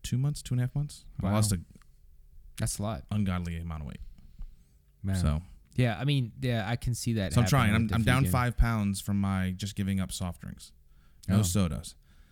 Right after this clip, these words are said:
Speaker 1: 'cause I have a huge addiction to soda. And then starting Monday, no more candy, period.
Speaker 2: Wow.
Speaker 1: No candy, 'cause I eat a lot of candy as
Speaker 2: Just,
Speaker 1: well.
Speaker 2: but you just can't give up beer before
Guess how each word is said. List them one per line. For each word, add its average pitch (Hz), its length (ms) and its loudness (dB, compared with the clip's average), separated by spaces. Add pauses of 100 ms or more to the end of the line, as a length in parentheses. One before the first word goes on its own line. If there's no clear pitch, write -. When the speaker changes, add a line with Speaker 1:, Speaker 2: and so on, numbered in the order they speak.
(140)
Speaker 1:
'cause 98 100 0
I 95 80 4
have 92 140 2
a 87 60 0
huge 98 280 -2
addiction 90 320 -2
to 85 80 -2
soda. 65 400 -6
And 98 140 0
then 92 160 0
starting 107 320 0
Monday, 101 480 2 (120)
no 95 200 2
more 95 160 4
candy, 85 400 -4
period. - 480 -10 (440)
Speaker 2:
Wow. 85 260 -4 (360)
Speaker 1:
No 87 160 2
candy, 80 340 -2
'cause - 140 -4
I 92 100 2
eat 95 220 0
a 92 40 2
lot 85 280 0
of 80 80 -6
candy 78 320 -6
as 78 80 -6
Speaker 2:
Just, - 240 2
Speaker 1:
well. - 100 -14 (120)
Speaker 2:
but 113 120 0
you 110 120 0
just 123 100 0
can't 147 220 2
give 139 120 0
up 98 240 -2
beer 107 300 2
before 90 600 -4